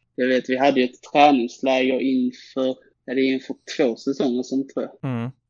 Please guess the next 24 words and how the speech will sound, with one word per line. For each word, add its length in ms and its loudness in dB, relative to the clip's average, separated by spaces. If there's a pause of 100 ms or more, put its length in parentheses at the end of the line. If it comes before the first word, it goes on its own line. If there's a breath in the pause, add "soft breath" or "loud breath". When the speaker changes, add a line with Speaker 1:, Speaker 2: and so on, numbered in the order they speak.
Speaker 1:
Eh, 380 -4
som 420 -2
några, 440 2
eh, 840 -6
av 160 -4
gruppen 360 0
var 100 -4
nere 280 -4
i, 260 -4 (480)
i 80 -2
Tyskland 580 0
på. 160 -8 (500)
Speaker 2:
Ja, 200 -4
okej. 240 0
Speaker 1:
Jag 120 4
var 80 2
inte 180 0
med 260 0
för 80 -6
att 140 -8
jag 160 -2
jobbade. 420 -2 (400)
Speaker 2:
Mm. 160 -2
Speaker 1:
Eh, 220 -8